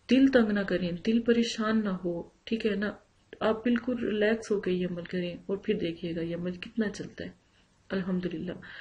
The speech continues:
और एक बात याद रखें कि नाजायज इसका इस्तेमाल नहीं करें, प्लीज नाजायज इसका इस्तेमाल ना करें। अल्लाह पाक, अ, जो है,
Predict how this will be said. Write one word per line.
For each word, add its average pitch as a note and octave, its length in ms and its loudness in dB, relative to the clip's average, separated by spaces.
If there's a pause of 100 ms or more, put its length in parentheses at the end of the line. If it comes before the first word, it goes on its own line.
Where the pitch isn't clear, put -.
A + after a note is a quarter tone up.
(260)
और F#3+ 340 6
एक F#3+ 200 6
बात E3+ 280 -2
याद F3 220 -6
रखें G#3 380 0 (320)
कि A3 180 6
नाजायज G3+ 540 4
इसका G3+ 240 -2
इस्तेमाल E3+ 420 -6
नहीं E3 200 -6
करें, - 280 -6
प्लीज A#3 380 4
नाजायज F3 340 0
इसका E3+ 240 -4
इस्तेमाल E3+ 380 -6
ना E3 100 -6
करें। F#3+ 200 -4
अल्लाह G3 160 0
पाक, F#3 300 -2 (480)
अ, - 20 2
जो F#3 220 2
है, F3+ 320 -2